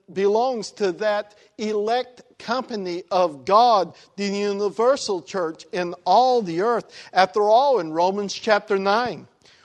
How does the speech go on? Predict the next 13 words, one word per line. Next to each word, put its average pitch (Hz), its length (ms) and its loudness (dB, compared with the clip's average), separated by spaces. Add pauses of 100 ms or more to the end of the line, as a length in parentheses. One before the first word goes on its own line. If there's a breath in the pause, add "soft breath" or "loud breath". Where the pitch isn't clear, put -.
where 165 160 0
Paul 233 420 6
reflects 214 800 -2 (200 soft breath)
upon 202 400 0
the 190 240 -4
unbelief 214 840 -4 (160)
of 185 160 -2
the 180 100 -4
nation 196 540 -6
of 170 300 -4
Israel, 180 760 -4 (300 loud breath)
he 226 180 -2
recognizes 196 1040 0